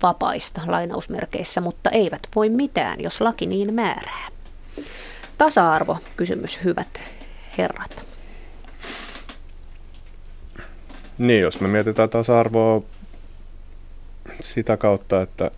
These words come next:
Speaker 2: että tota, halutaan vaikuttaa naisten työuriin ja, ja tähän, niin kuin, et, et miten eläkkeet kertyy ja, ja toisaalta myös sellaisiin asioihin, tää ehkä ei ole tasa-arvoasia, mutta et miten,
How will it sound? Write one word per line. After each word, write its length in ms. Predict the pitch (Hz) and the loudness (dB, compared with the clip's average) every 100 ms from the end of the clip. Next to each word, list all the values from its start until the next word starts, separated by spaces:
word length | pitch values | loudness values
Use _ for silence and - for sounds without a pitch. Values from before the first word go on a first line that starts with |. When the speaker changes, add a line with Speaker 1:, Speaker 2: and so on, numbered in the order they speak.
| 107 | -8
Speaker 2:
että 240 | 90 - | -8 -6
tota, 360 | 90 87 95 92 - - | -6 -2 -2 -2 -4 -10
halutaan 420 | 101 101 95 92 | -4 -2 0 2
vaikuttaa 520 | 98 92 - - 95 | 2 0 -4 -4 -2
naisten 640 | 95 98 98 - - 85 82 - - - - - - 98 | 0 2 2 0 -2 -2 -4 -10 -16 -16 -16 -16 -2 4
työuriin 560 | 92 90 90 90 87 | 6 6 6 6 6
ja, 180 | 87 85 - | 4 2 0
ja 140 | 95 80 | -6 -4
tähän, 160 | - - | -6 -4
niin 120 | 90 | -4
kuin, 260 | 87 85 95 - | -2 -2 -4 -6
et, 60 | - - - | -10 -10 -12
et 140 | - 92 | -6 -2
miten 260 | 90 90 | 0 0
eläkkeet 460 | 87 95 - 71 - | 2 0 2 0 2
kertyy 560 | 78 80 - - 57 53 | 0 0 0 0 2 2
ja, 260 | 57 58 57 - | 2 0 -2 -4
ja 200 | 71 - - | -4 -2 4
toisaalta 420 | 104 101 104 101 | 4 6 4 4
myös 300 | 101 92 - | 4 2 2
sellaisiin 420 | 95 92 92 87 | 2 2 0 -2
asioihin, 500 | 90 - 85 92 - - | -2 0 0 -2 -6 0
tää 160 | 101 98 | 6 6
ehkä 260 | - 92 | 6 4
ei 60 | 87 | 6
ole 60 | 90 | 6
tasa-arvoasia, 680 | 95 82 85 92 85 78 | 4 4 2 4 2 0
mutta 180 | 92 - | -4 -4
et 80 | - | -4
miten, 300 | 101 98 | 2 2